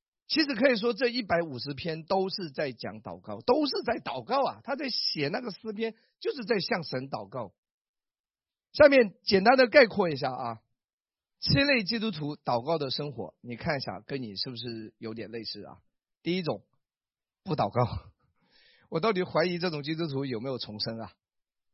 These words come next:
反正就不祷告啊，这是第一种，从来不祷告，几乎不祷告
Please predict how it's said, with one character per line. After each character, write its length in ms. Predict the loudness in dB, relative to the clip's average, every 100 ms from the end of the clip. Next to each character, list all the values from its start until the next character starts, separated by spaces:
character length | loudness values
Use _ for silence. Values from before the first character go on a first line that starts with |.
| -8
反 100 | -4
正 100 | -2
就 80 | -4
不 100 | -2
祷 140 | -2
告 180 | -2 -6 _ _ _ _ _ _ -20
啊， 140 | -20 _
这 120 | -10
是 80 | -10
第 120 | -6
一 40 | -8
种， 160 | -8 -16 _ _ _ _ -12
从 120 | -4
来 120 | -2
不 80 | -2
祷 120 | -8
告， 200 | -10 -16 _ _ _
几 200 | -4 -2 -2
乎 200 | -4 -6
不 100 | -6
祷 140 | -10
告 220 | -12 -18